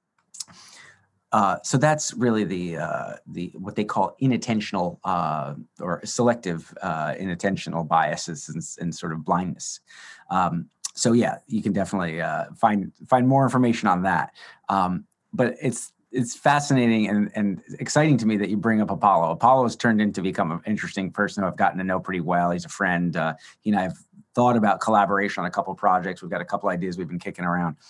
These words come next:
Uh, but Apollo is a, by, by training, by background, almost a professional pickpocket, right? So what does he do? He plays in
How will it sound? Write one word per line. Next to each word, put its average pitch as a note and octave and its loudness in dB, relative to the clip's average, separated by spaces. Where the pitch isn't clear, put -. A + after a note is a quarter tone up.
Uh, G#2 2
but A2 -2
Apollo B2 2
is G#2 0
a, G#2+ 0
by, G#2+ 0
by G2 -2
training, C#3 4
by B2 0
background, G2+ 0
almost A#2 0
a A#2 -4
professional C3+ 2
pickpocket, - 0
right? C3 0
So - 4
what D3 6
does G#3+ 6
he G3 4
do? G#3+ 0
He A#3+ 4
plays D#3+ 2
in D3+ 4